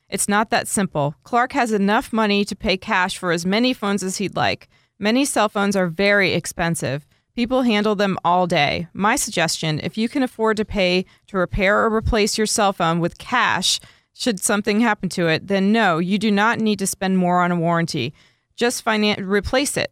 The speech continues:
But if paying for a repair or replacement would create a financial hardship for you, then I feel it's worth it to pay for the warranty,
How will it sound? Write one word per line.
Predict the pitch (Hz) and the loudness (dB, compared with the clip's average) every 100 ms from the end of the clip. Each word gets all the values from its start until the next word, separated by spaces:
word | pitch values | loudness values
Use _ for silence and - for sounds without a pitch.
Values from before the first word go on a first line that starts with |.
| _ | _
But | 208 208 | -2 0
if | 202 | -2
paying | - 233 254 | -2 0 2
for | 254 254 | 0 0
a | 208 | 2
repair | 202 226 202 208 - | 2 0 2 2 2
or | 190 | 0
replacement | 185 - 185 - 180 | 0 -2 -4 -2 -4
would | 180 | -6
create | - 208 214 277 - | -2 0 2 2 0
a | |
financial | - 190 180 180 180 | -2 0 0 0 0
hardship | 175 175 - - | 0 0 -2 -6
for | - 190 | -4 -2
you, | 220 277 208 | 2 2 2
then | 190 185 | 0 0
I | 185 | 0
feel | - 196 185 | 0 0 0
it's | 180 - | 0 -2
worth | 190 208 | 0 0
it | - - | 0 -4
to | 208 | -4
pay | 185 170 | 0 0
for | - | 0
the | 196 | -2
warranty, | 202 262 233 - - | 0 2 2 0 -4